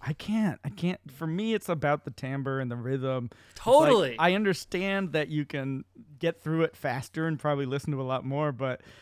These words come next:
Speaker 1: uh, it's a, it's the flow of conversation and also just, like, the slightly higher pitch <laughs> voice that just gets to me when I'm, especially when I'm used to an author. Maybe if I started, like, a new podcast or new audiobook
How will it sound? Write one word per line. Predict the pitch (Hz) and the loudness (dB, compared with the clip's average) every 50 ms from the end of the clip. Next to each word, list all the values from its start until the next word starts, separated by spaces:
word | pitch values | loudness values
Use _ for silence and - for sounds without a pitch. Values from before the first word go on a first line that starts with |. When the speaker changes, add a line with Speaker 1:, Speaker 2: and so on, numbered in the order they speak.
| - - _ _ _ _ | -20 -20 _ _ _ _
Speaker 1:
uh, | 151 156 156 147 143 143 139 143 - | -6 -4 -2 0 0 -2 -2 -4 -6
it's | - 160 147 - | -6 -6 -4 0
a, | - 156 151 - | 2 0 2 0
it's | - 151 - - | -2 -6 -4 -4
the | - 143 | -6 -6
flow | - - 165 175 | -4 -2 0 2
of | 185 180 | 2 0
conversation | - - 165 160 156 156 123 156 160 165 160 165 151 | 0 0 0 0 0 0 0 2 0 2 2 0 0
and | 139 139 135 | 0 0 0
also | 135 - 147 151 139 151 | 0 2 2 2 2 0
just, | 147 131 143 - - | -2 -2 -6 -4 -2
like, | 156 151 151 | -2 -2 -2
the | - 156 | -2 -6
slightly | - - - 156 147 151 156 151 151 | -6 -4 -4 -2 -2 0 0 0 0
higher | 147 117 143 143 143 143 | 0 2 0 0 0 -2
pitch | - - - 139 143 143 - | -4 -4 -4 -6 -4 -6 -8
<laughs> | - | -12
voice | 127 127 131 139 160 - - - - - | -14 -10 -6 -4 -6 -6 -6 -10 -4 -4
that | - - 311 | -4 -4 -4
just | 302 - - 311 - 170 165 | -4 -2 -2 -2 -2 -2 -6
gets | 165 - - 185 - | -6 -6 -6 -10 -12
to | - - 170 | -8 -6 -4
me | 156 143 139 143 139 - - - - - - | -2 -2 -2 -2 -4 -4 -8 -14 -20 -18 -6
when | - 147 143 | -4 -2 0
I'm, | 143 143 143 | 0 -2 -2
especially | 170 160 - - 180 165 170 175 | -6 -6 0 0 0 2 2 0
when | 156 151 | 0 0
I'm | 135 135 | 0 0
used | 131 147 160 - - | 0 0 -2 -2 -4
to | - 139 135 | -4 -4 -4
an | 123 | -2
author. | 120 120 123 - 120 | -4 -4 -4 -6 -4
Maybe | 120 170 226 262 269 | 0 0 2 2 2
if | 254 214 | 0 0
I | 208 | 0
started, | 165 - - 170 160 160 160 151 | -2 0 0 0 0 2 0 -2
like, | 131 139 139 - | -2 -4 -4 -4
a | 120 | -6
new | 127 127 135 | -6 -6 -8
podcast | 127 - 135 131 123 120 - 127 127 123 - - | -6 -4 -4 -4 -4 -4 -6 -6 -6 -6 -8 -10
or | |
new | 127 127 127 127 | -10 -8 -6 -4
audiobook | 120 120 127 123 123 117 110 127 120 - | -4 -4 -4 -4 -6 -6 -6 -6 -8 -8